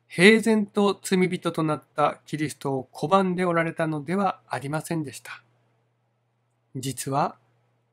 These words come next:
ご自分の栄光を暗黒の雲のうちに隠し、苦難のうちにたった一人で十字架上に置かれた御子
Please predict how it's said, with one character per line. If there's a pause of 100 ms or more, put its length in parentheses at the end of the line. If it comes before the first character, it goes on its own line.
(120)
ご
自
分
の
栄
光 (160)
を (500)
暗
黒
の (100)
雲
の
う
ち
に
隠
し、 (760)
苦
難
の
う
ち
に (360)
た
っ (200)
た
一
人
で (240)
十
字
架
上
に
置
か
れ
た (640)
御
子